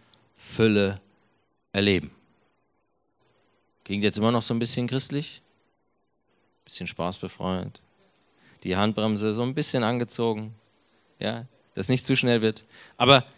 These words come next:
ganz ehrlich, wenn wir es einfach mal so nehmen, wie es da steht, was ist Johannes Anliegen?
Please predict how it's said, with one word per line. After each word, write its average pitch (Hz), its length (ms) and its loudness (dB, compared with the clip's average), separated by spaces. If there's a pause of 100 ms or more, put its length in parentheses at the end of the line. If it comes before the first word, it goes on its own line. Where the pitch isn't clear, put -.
ganz 226 180 4
ehrlich, 214 280 6
wenn 135 100 6
wir 151 60 10
es 156 100 6
einfach 214 240 4
mal 180 160 6
so 156 120 4
nehmen, 170 220 4
wie 165 40 4
es 151 120 -2
da 143 100 -4
steht, - 380 -2 (340)
was - 240 -4
ist - 200 -6
Johannes 156 380 0
Anliegen? 117 460 -4